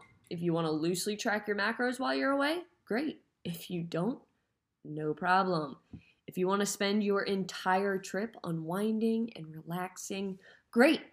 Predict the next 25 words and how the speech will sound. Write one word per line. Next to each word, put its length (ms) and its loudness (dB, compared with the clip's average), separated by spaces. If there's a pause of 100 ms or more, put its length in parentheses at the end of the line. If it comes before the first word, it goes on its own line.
(460)
You've 360 6
earned 300 4
it. 120 -12 (520)
I 120 4
tell 200 0
my 140 4
clients 420 -2
whenever 420 2
they 160 0
go 180 2
away, 440 4 (340)
"No 220 4
tracking, 720 4 (340)
no 260 8
working 340 4
out 240 2
unless 300 -2
you 120 -6 (260)
absolutely 640 0
want 300 -2
to 280 -2
and 180 0
it 160 -2
feels 380 -2
good." 380 -4